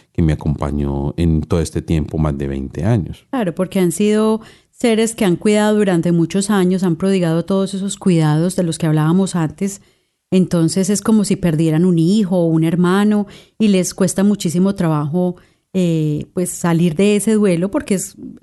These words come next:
Speaker 2: es una pérdida muy grande porque lo sienten como alguien de su familia al, al que siempre di-, le dieron tanto,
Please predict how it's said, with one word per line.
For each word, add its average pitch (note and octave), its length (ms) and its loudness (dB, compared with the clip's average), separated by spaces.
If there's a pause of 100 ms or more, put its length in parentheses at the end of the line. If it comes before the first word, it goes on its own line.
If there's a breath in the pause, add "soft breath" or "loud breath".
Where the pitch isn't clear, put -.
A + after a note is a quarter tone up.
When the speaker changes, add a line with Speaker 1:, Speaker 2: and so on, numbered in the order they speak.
(180)
Speaker 2:
es G3+ 160 -4
una A#3 220 0
pérdida F#3+ 380 2
muy D#3+ 160 0
grande F3 380 -2
porque E3 440 -4 (300 loud breath)
lo G#3 120 4
sienten G#3 420 2
como F#3+ 340 4
alguien D#3+ 300 0
de G3 80 0
su G3 100 -8
familia E3 440 0
al, F#3+ 140 -4
al F3+ 160 -6
que - 120 -8
siempre G3 400 0
di-, F3 180 2
le F3+ 160 0
dieron E3 340 0
tanto, F3+ 380 0